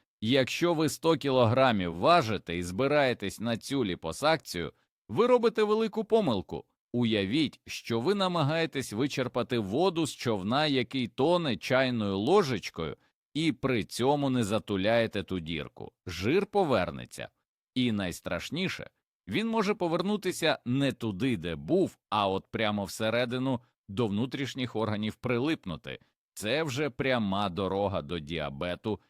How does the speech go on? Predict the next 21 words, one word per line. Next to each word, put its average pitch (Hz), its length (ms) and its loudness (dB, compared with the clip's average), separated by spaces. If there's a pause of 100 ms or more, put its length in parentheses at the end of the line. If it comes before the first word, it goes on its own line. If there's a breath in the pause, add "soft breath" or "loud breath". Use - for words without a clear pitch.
(160)
і 165 120 -4
серйозних 101 760 -4
проблем 80 560 -6 (100)
із 101 160 -8
серцем. - 640 -10 (340)
Якщо 165 440 -2
не 196 120 -2
змінити 170 500 -4
спосіб 131 460 -4
життя 113 460 -2
і 131 100 0
не 120 140 0
працювати 117 680 -2
з 101 100 -6
ендокринологом, 110 1080 -2 (380)
ліпосакція — 110 920 -4
це - 140 -12
просто 110 360 -4
гроші 135 400 -2
на 143 140 -4
вітер 143 420 -10